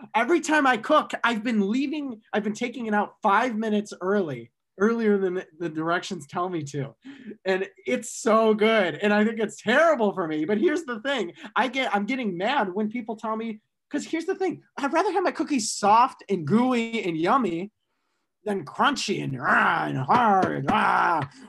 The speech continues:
But why have it soft and gooey and crunchy if it's not gonna always turn out that way? Only way to guarantee it is to not cook it all the way. So I was wa-, I've been rewatching all the Marvel, Marvel movies, and so I rewatched Infinity War last night, or the other night,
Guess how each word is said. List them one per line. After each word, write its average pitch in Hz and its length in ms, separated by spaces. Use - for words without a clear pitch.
But 247 220
why 339 440
have 294 200
it 254 120
soft 294 380
and 240 120
gooey 262 280
and 214 120
crunchy 269 560
if 392 200
it's - 220
not 415 180
gonna 466 140
always 480 240
turn 480 120
out 403 80
that 214 180
way? 113 240
Only 311 240
way 294 120
to 269 100
guarantee 226 420
it 208 100
is - 120
to 185 40
not 214 240
cook 175 220
it 156 60
all 127 120
the 113 80
way. 107 220
So 240 440
I 196 120
was 202 180
wa-, 196 220
I've 175 120
been 185 140
rewatching 220 500
all 185 80
the 180 80
Marvel, 131 500
Marvel 202 420
movies, 139 460
and 175 160
so 185 120
I 156 200
rewatched 175 680
Infinity 190 420
War 156 180
last 135 320
night, 127 340
or 185 80
the 160 120
other 143 180
night, 156 300